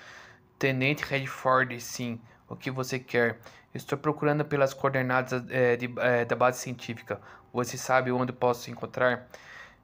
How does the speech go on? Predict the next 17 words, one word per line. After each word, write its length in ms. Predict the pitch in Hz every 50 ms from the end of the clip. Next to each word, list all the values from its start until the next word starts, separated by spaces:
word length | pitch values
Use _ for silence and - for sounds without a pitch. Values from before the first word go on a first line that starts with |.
| _ _ _ _ _ _
"Tem 220 | - 135 135 139
apenas 360 | 139 135 - 139 139 143 139 -
uma 140 | 143 143
base 280 | 139 139 135 135 135 -
científica 420 | - 135 127 - 127 127 - 131
não 260 | 127 131 139 139 135 131
longe 180 | 131 135 131
da 140 | 131 131 127
Cidade 360 | - - - 131 127 123 -
do 60 | -
Sol, 300 | - - - 123 123 120
mas 260 | 120 120 123 123 120 -
tá 140 | - 120
fechada 420 | 120 - - 123 - - 123 120 120
há 40 | 120
muitos 360 | 123 127 123 - 127 120 123
anos. 460 | 123 120 120 120 117 - - - -